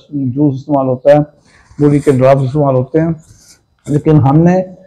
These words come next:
मूली का एक्सट्रैक्ट लेके उसकी पोटेंशियल बनाई और उसके छुपे क्रॉनिक असरात हैं मूली खाने वालों के, वो उससे बेहतर हो रहे हैं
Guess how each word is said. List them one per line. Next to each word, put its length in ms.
मूली 220
का 80
एक्सट्रैक्ट 380
लेके 280
उसकी 180
पोटेंशियल 500
बनाई 320
और 60
उसके 320
छुपे 440
क्रॉनिक 340
असरात 380
हैं 60
मूली 320
खाने 260
वालों 320
के, 140
वो 260
उससे 240
बेहतर 400
हो 100
रहे 140
हैं 280